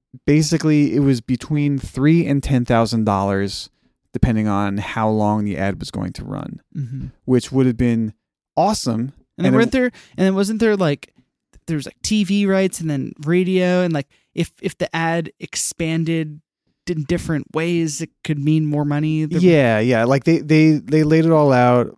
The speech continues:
Speaker 1: um, and it, at minimum, it w-, would have been, like, three thousand dollars to run, uh,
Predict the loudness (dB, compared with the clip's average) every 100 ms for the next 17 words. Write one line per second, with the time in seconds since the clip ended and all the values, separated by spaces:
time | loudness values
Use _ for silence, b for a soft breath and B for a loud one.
0 | _ -6 -4 -4 -4 -2 -4 -4 -10 -20
1 | -20 _ _ -6 -2 2 2 4 4 4
2 | 2 0 -2 2 2 4 2 0 -2 -6
3 | _ _ _ _ -8 -4 0 0 0 -2
4 | 0 0 0 -4 -6 -6 -6 -4 -2 0
5 | -2 -4 -6 -8 _ _ _ -8 -4 -4
6 | -4 -4 -6